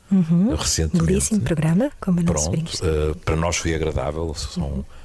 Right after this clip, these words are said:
Speaker 2: mais de cinquenta anos de amizade. Ahm, de longe, eh, não sei se, se no Instagram se diz post, não faço ideia.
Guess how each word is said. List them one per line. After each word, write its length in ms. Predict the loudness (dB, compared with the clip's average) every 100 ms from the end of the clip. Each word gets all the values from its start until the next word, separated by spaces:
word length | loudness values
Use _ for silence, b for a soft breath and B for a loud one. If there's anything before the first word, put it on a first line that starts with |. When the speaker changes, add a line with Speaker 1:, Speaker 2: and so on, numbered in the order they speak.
| B
Speaker 2:
mais 240 | -2 0
de 60 | -2
cinquenta 440 | -2 -2 -4 -2
anos 240 | -2 -2 -4
de 60 |
amizade. 560 | -4 -2 -4 -4 -6 -8 -10 B B B B
Ahm, 840 | -2 0 2 0 0 -2 -2 -4 -6 -12 b b b b b b -4
de 140 | 0 2
longe, 760 | 4 4 2 2 0 -2 -6 -10 -14
eh, 440 | -6 -4 -4 -6 -6
não 160 | -2 0
sei 160 | 0
se, 380 | 0 0 0 -2 B B B
se 160 | -4 2
no 80 | 2
Instagram 500 | 2 0 2 0 0
se 160 | -2
diz 160 | 0 -2
post, 640 | 0 -2 -2 -6 -8 -16 -10
não 120 | -4 -2
faço 320 | -2 -4 -4
ideia. 320 | -2 -2 -6